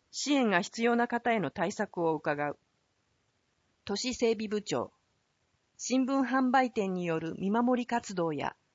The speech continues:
コミュニティ育成のために講座などを実施している。問い。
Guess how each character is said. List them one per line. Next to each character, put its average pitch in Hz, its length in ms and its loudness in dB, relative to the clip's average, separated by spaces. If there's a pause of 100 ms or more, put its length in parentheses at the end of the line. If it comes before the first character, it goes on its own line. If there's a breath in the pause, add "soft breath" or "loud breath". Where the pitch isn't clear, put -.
コ 226 140 -4
ミ 254 120 4
ュ - 20 4
ニ 262 160 4
テ 196 100 -8
ィ 180 120 -2
育 - 180 -12
成 247 200 0
の 233 120 0
た 226 140 -2
め 214 140 0
に 170 160 -4
講 254 200 -2
座 262 160 0
な 254 120 4
ど 190 120 2
を 143 80 0
実 147 320 -6
施 - 20 -6
し - 100 -10
て 147 120 -2
い 143 100 -2
る。 139 160 -6 (1500)
問 170 200 -4
い。 - 80 -16